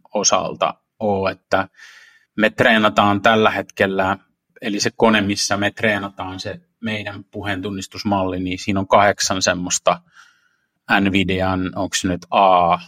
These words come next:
A satasia tai, äh, niitä niinku tykeimpiä G P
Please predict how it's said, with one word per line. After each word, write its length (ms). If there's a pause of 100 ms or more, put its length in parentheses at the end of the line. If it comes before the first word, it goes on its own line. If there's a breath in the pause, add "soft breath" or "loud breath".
(340 soft breath)
A 240
satasia 680
tai, 420 (500)
äh, 960 (200)
niitä 380
niinku 340
tykeimpiä 880 (640 soft breath)
G 280
P 40